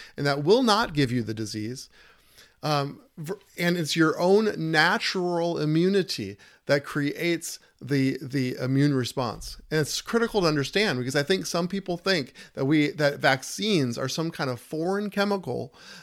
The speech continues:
that's actually giving you immunity. It's not that at all. It's a foreign chemical that's triggering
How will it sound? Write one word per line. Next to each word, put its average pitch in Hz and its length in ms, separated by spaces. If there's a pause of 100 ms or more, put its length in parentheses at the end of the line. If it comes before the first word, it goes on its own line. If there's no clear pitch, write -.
(100)
that's 143 200
actually 147 640 (300)
giving 190 480
you 123 260
immunity. 135 640 (840)
It's - 180
not 160 240
that 147 160
at 135 120
all. 123 380 (220)
It's 135 140
a 147 80
foreign 196 340
chemical 180 420
that's 123 220
triggering 131 880